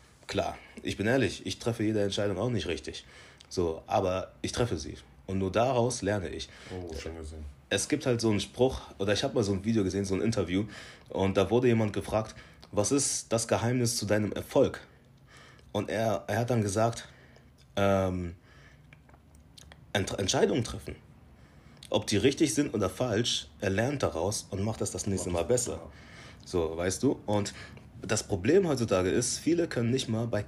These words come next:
Speaker 1: Kleinigkeiten eine Entscheidung treffen. Mal angenommen, du siehst in der Bahn ein Pärchen einsteigen und die, äh, die Freundin fragt, „Wo, wo wollen wir sitzen?“ Und der Mann sagt, „Hm, ich weiß nicht, such du aus.“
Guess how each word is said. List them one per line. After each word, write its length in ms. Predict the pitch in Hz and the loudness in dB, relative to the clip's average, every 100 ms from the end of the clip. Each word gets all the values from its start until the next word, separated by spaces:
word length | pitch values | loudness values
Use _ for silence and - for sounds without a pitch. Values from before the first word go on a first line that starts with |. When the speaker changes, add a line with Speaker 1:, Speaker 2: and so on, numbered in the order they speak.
| - | -6
Speaker 1:
Kleinigkeiten 920 | - 127 151 156 117 - 85 78 78 | -4 0 0 0 0 -2 -6 -6 -6
eine 100 | 76 | -6
Entscheidung 400 | 76 78 76 76 | -6 -6 -6 -6
treffen. 340 | - 76 - - - - - | -10 -12 -12 -14 -14 -14 -4
Mal 120 | 98 | 2
angenommen, 380 | 104 156 139 143 | 4 6 4 4
du 80 | 117 | 4
siehst 200 | 107 151 | 2 2
in 100 | 139 | 2
der 60 | 104 | 2
Bahn 240 | 92 120 | 2 2
ein 160 | 98 95 | 0 -4
Pärchen 420 | - 127 120 92 | 0 -2 -2 -4
einsteigen 600 | 95 117 - 87 90 110 - - - | -2 -2 0 0 0 -2 -4 -16 -8
und 380 | 90 101 101 87 76 | -2 0 0 -2 -2
die, 400 | 98 107 101 98 | 2 4 4 2
äh, 500 | - 90 98 90 87 80 - - - | 2 0 2 2 0 -4 -10 -18 -8
die 80 | 101 | -6
Freundin 360 | 92 123 151 117 | -2 0 2 0
fragt, 300 | - 123 123 - - - | 2 0 0 -10 -14 0
„Wo, 300 | 101 123 107 | 6 6 6
wo 100 | 131 | 4
wollen 160 | 139 131 | 4 4
wir 80 | |
sitzen?“ 340 | 107 135 - 85 - - - - | 4 2 -2 -8 -12 -20 -20 -14
Und 140 | - 90 | -4 0
der 80 | 95 | 2
Mann 220 | 107 113 | 2 2
sagt, 260 | 107 104 - | 2 0 0
„Hm, 160 | 98 | -2
ich 100 | 87 | 0
weiß 220 | 98 104 98 | 0 0 0
nicht, 160 | 85 | -4
such 160 | 87 78 | -6 -6
du 220 | - 101 | -6 -6
aus.“ 340 | 78 76 - | -6 -8 -10